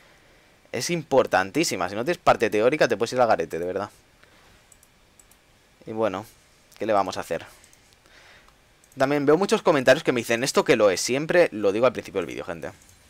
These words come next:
Siempre digo, "Estamos en plata tal, en una Smurf, o es mi cuenta principal, en no sé qué diamante, o en tal de platino". Siempre lo digo, gente.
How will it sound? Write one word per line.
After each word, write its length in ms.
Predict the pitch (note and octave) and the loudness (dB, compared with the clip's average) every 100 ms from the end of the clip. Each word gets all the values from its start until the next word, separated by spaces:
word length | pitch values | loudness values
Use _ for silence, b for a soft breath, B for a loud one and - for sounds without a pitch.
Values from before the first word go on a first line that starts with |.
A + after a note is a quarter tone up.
| _ _ _ _ _ _ - - - - _ _ _ - b b b b _ | _ _ _ _ _ _ -20 -20 -20 -20 _ _ _ -20 b b b b _
Siempre 280 | - D3+ E3 | -6 4 4
digo, 360 | C3 A2+ A2 A2+ | 6 4 6 8
"Estamos 500 | B2 B2 D#3 D3 B2 | 6 6 4 4 2
en 220 | A2+ G#2+ | -4 2
plata 320 | A2 G#2 G#2+ | 2 4 2
tal, 500 | - D#3 F#3 F#3 F3 | 6 8 8 6 4
en 100 | C3 | 0
una 180 | A#2 G#2+ | 0 -2
Smurf, 380 | B2+ F3+ F3+ B2 | 0 -2 -2 0
o 100 | A2 | -2
es 60 | |
mi 100 | A#2 | -2
cuenta 260 | A2 G#2+ F#2 | -4 0 0
principal, 600 | F#2 F#2 F2+ C3 E3 D#3+ | -2 -8 0 4 6 4
en 240 | A#2 G#2+ | 0 -4
no 100 | G#2 | -6
sé 120 | G2+ | -6
qué 120 | F2+ F#2+ | -2 0
diamante, 460 | F2 A#2+ D#3+ E3+ | 0 -2 -2 0
o 140 | D#3 G#2 | 0 0
en 60 | |
tal 280 | E2 - G#2+ | -4 0 0
de 60 | G2 | 0
platino". 400 | F#2 C3+ F3 E3 | -4 -2 -4 -6
Siempre 200 | B2+ B2+ | -4 -4
lo 60 | |
digo, 200 | F2 D#2 | -4 -6
gente. 240 | F#2+ D2 | -12 -14